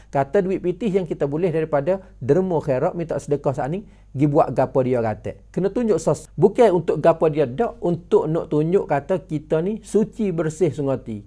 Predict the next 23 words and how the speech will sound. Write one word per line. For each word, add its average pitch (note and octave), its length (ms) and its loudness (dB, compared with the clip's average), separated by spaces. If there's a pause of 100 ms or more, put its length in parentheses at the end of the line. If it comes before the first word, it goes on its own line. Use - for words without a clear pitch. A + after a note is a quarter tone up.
Kita A#3 400 0
tak D#3+ 320 0
ada F#3+ 240 2
niat D#3 320 0
lain E3+ 240 0
daripada D#3 640 0
nak D3+ 320 -2
buat C#3+ 320 2
khairat D#3+ 400 -2
sengoti. B2 400 -8 (240)
Hak D#3+ 160 6
kita D3 240 2
adik C3 160 0
minta B2 160 -4
sedekah. - 400 -10 (720)
Nak D3+ 240 0
beri, D#3 400 2 (480)
uh, C#3 320 2 (140)
nak E3 320 2
tunjuk A3 480 4
kata E3+ 240 2
kita G3+ 400 4
ni B3+ 160 -4